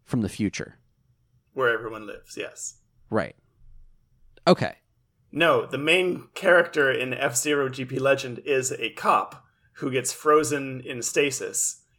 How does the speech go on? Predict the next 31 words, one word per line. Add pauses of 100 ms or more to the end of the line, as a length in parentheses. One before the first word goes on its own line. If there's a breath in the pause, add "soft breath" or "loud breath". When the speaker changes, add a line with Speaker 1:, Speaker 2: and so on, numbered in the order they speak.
(140)
Speaker 2:
and
then (160)
Speaker 1:
So
it's
Speaker 2:
uh,
Speaker 1:
Demolition
Man. (840)
Speaker 2:
Kind
of,
because
they
ha-,
they
also
freeze
some,
like,
escaped
criminal (540)
who
is
also
Speaker 1:
So
it's
de-,
Speaker 2:
frozen.
Speaker 1:
so
it's
Demolition
Man.
Speaker 2:
<laughs>